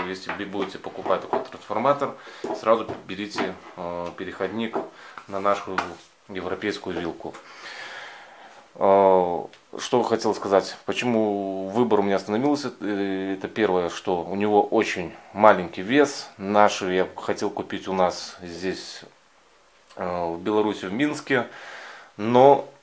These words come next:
именно почему не сделал, из-за того, что у наших трансформаторов, которых они, поставщики, приобретают в России, очень большой вес. Вес тех трансформаторов начинается от тринадцати килограмм и выше.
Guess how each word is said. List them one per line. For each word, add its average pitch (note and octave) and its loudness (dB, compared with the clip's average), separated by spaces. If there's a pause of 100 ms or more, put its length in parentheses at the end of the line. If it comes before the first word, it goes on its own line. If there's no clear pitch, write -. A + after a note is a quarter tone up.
(140)
именно A2 2
почему G#2 -6
не G#2 -4
сделал, C3+ 2
из-за G#2 -6
того, A#2+ -2
что A#2 -6
у A2 0
наших G#2+ 2
трансформаторов, A2 2
которых F#2+ -2 (160)
они, G2+ 0 (260)
поставщики, G#2+ -4
приобретают G2 0
в F#2 -6
России, G2 -4
очень G2+ -4
большой F#2 -2
вес. D#2+ -8 (320)
Вес B2 2 (100)
тех - -4
трансформаторов A2 0
начинается G2 0 (580)
от A2+ 2 (160)
тринадцати G#2+ 0
килограмм A2+ 6 (160)
и A2 -4
выше. F#2 -2